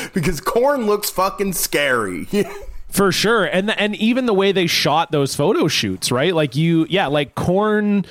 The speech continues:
Speaker 2: photo shoots were designed to be like, "We're a scary band. Be scared of us. Like, we're cool." We're, like, I think I said before, the poster of Korn I had in my room,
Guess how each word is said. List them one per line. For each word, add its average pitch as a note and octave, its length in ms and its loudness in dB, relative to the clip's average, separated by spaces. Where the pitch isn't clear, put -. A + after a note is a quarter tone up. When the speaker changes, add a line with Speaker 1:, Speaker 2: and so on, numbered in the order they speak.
Speaker 2:
photo F#3 380 2
shoots E3+ 400 0
were D3 160 0
designed D3 760 0
to D3 60 0
be C3+ 240 0
like, A#2+ 480 -2
"We're D#3+ 320 2
a D#3 60 2
scary D3+ 640 0
band. B2 600 -4
Be C#3+ 160 0
scared C#3 420 0
of B2+ 100 0
us. A2 280 -2
Like, A#2 120 -4
we're C#3+ 140 2
cool." D#3+ 560 2
We're, D3 160 2
like, D3 220 -2
I D3 160 0
think D3 200 -2
I C#3+ 120 0
said C#3 240 -2
before, D3 340 0
the C3 80 0
poster E3 360 0
of C3 100 -4
Korn D#3 260 -2
I C#3 80 -2
had C3 180 -2
in C3 60 -2
my B2+ 120 -2
room, C3 500 0